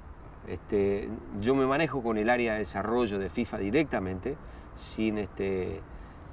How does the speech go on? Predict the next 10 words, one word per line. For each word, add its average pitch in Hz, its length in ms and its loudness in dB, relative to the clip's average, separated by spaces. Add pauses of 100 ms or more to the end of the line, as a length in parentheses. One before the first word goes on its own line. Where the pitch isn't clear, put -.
(100)
eh, 90 720 -4 (220)
sin 110 240 -2
contacto 107 480 -4
con 95 140 -4
nadie 104 220 0
más. 143 360 -4 (160)
El 95 120 -2
área 107 180 2
de 110 40 -2
desarrollo, 139 800 2